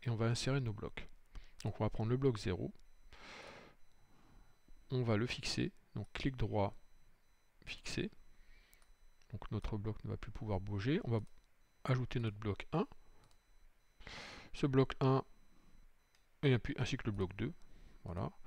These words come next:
Euh, pour l'instant, on va se contenter de ces, ces trois blocs. On va valider.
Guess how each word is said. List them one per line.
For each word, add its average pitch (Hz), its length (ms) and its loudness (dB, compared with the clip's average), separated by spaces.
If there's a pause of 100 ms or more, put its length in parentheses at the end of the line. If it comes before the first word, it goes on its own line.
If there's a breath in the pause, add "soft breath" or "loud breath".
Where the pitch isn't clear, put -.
(920 loud breath)
Euh, 104 500 0
pour 131 140 2
l'instant, 147 300 6
on - 20 6
va 120 100 6
se - 140 0
contenter 117 420 0
de - 60 -2
ces, 104 300 0
ces - 120 -2
trois 104 220 2
blocs. 131 400 -2 (1400 loud breath)
On 123 120 -2
va 107 120 2
valider. 101 480 2